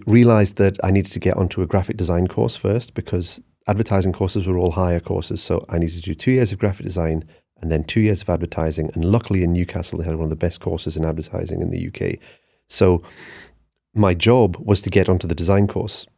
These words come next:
So I had to pass my exams, and I was doing very bad academically. But interestingly, when you're motivated, you go, "Right, I need to do this. I will do this." And I, and I suddenly raised my game, worked harder, got the qualifications, got on the design course, did the two years there,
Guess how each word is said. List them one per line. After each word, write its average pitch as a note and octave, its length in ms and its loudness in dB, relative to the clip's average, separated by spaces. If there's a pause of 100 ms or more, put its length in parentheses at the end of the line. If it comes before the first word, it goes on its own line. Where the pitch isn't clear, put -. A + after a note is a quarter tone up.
(240)
So - 260 2
I G2 60 2
had F#2+ 100 4
to F2+ 80 -2
pass - 260 0
my E2 120 0
exams, F#2 480 0
and D#2+ 120 -2
I D#2 60 -2
was D2+ 100 -2
doing D#2 220 -4
very F2 260 2
bad F2 240 2
academically. F2 640 -4 (340)
But - 200 -10
interestingly, G#2 480 0
when F2+ 140 2
you're F2+ 100 2
motivated, G2+ 640 2 (600)
you F#2 120 -4
go, E2+ 120 4
"Right, E2 360 2 (160)
I F2 60 -2
need E2+ 120 0
to - 80 -8
do F2+ 160 2
this. G#2 280 0
I G2 60 0
will B2 200 4
do - 160 -2
this." - 280 -4 (140)
And E2+ 120 0
I, E2 140 0
and E2+ 140 2
I D#2+ 140 0 (720)
suddenly A#2+ 460 6
raised A2+ 240 6
my G2 120 6
game, F2+ 360 2
worked G#2+ 300 2
harder, F#2 320 0 (340)
got C#3+ 120 4
the - 60 0
qualifications, F#2 680 0 (160)
got G#2 160 2
on B2+ 60 0
the B2 80 2
design F#2+ 300 0
course, F#2+ 340 -2 (340)
did A2 140 0
the - 60 -2
two - 180 -2
years G2+ 300 2
there, F2+ 260 0